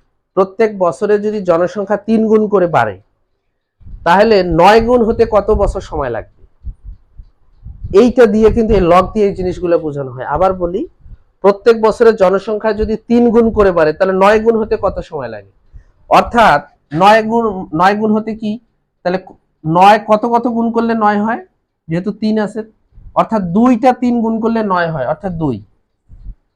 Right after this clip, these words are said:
তার মানে এইখানে হচ্ছে দুই বছরে এই, এই নয় গুণ হবে। তাহলে উত্তর কিন্তু দুই। এক সেকেন্ডে, আমি আজকে টাইটেল দিয়েছি প্রশ্ন দেখে উত্তর করব। অর্থাৎ এইটা দিয়ে বোঝায় কি,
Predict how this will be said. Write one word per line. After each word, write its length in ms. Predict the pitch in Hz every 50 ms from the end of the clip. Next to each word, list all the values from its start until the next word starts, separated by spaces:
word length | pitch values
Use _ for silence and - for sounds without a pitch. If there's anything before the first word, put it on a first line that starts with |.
| _ _ _ -
তার 200 | 170 175 190 208
মানে 320 | 214 220 226 233 247 269
এইখানে 500 | 262 - - 180 196 196 - 220 220 226
হচ্ছে 200 | 226 220 226 226
দুই 260 | 190 175 208 226 240
বছরে 580 | 208 226 226 226 226 226 214 226 247 285 269 - -
এই, 240 | 175 185 202 202 190
এই 100 | 190 190
নয় 220 | 190 175 165 160
গুণ 180 | 156 151 151 131
হবে। 260 | 120 117 113 95 95 _ _ _ _ _ _ _ - - - - _ _ _ _ - - - _ _ _
তাহলে 160 | - 185 196
উত্তর 280 | 202 208 202 - 240 233
কিন্তু 220 | 226 240 220 240
দুই। 320 | 208 185 160 135 117 - - -
এক 300 | - 185 220 240 254 -
সেকেন্ডে, 520 | - - - 254 226 226 220 208 - 165 139
আমি 260 | 127 156 185 214 214
আজকে 220 | 214 202 - 233
টাইটেল 380 | 220 220 196 190 190 214 208 208
দিয়েছি 380 | 214 214 208 - - 240 311 - - - - - _ _ _ - - - - - -
প্রশ্ন 340 | 185 208 202 - - 233 226
দেখে 280 | 214 214 - 226 226
উত্তর 320 | 208 185 180 - - 175 156
করব। 340 | 151 147 117 107 104 87 - _ - - _ - - - - - _ - - - - - _ _
অর্থাৎ 400 | - 143 170 - - 240 240 220
এইটা 320 | - 180 196 214 - 247 240
দিয়ে 220 | 220 233 240 240 233
বোঝায় 360 | 220 214 208 175 202 220 220
কি, 220 | 214 - 156 107